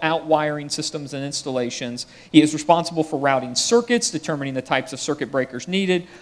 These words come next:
A master electrician can own his own business or work for another company. Three stages. Take a look at 'em. I just wanted to make sure we were understanding this, that you, as electrician, have to start as an apprentice,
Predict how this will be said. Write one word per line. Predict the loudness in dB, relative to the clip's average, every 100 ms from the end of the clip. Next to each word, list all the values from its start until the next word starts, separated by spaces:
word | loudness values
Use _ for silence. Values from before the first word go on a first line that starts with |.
| -2
A |
master | 0 2 2 0 -2 0
electrician | 0 -2 -2 -2 -2 -6 -8
can | -8 -8 -8 -6
own | 0 0 0
his | -4 -4
own | -6 -4
business | -4 -4 -6 -10 -8
or | -8
work | -2 -4 -4 -12 _ _ _
for | -4 -4
another | -4 -10
company. | -14 -16 -16 -20 -20 -20 _ _ _ _ _ _ _
Three | 4 6 6
stages. | 2 4 6 6 2 0
Take | 4 4
a | 6
look | 2 2
at | 2 2
'em. | -2
I |
just | -2 -4
wanted | 0 2 2 0
to | 0
make | 0 2
sure | -2 0
we | 0 0
were | 0 0
understanding | -2 -6 -6 -2 0 -2 -4
this, | -6 -6 -16 -20 -18 4
that | 4
you, | 4 0 0 -2 -10 -6 2
as | 4 6
electrician, | 6 4 4 2 2 0 0
have | -2 -2 -2
to | -2
start | -2 2 8 8 8 0 -16 0
as | 0 2 -2 -4
an | -6
apprentice, | -8 -8 -4 -4 -2 -10 -10 -10 -12